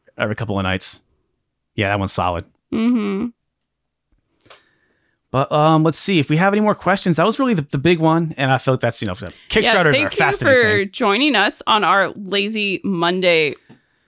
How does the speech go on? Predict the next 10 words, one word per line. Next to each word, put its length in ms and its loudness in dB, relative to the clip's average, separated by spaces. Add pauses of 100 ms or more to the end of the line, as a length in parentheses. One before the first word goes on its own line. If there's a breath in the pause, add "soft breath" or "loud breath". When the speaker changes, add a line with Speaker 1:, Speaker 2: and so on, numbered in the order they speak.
(120)
Speaker 2:
podcast. 540 -4
Speaker 1:
Hell 340 2
yeah. 460 0 (680)
Hell 260 0
yeah. 320 -4 (160)
Speaker 2:
That's 220 -14
the 100 -6
vibe 380 -4
I'm 180 -6
on. 380 -8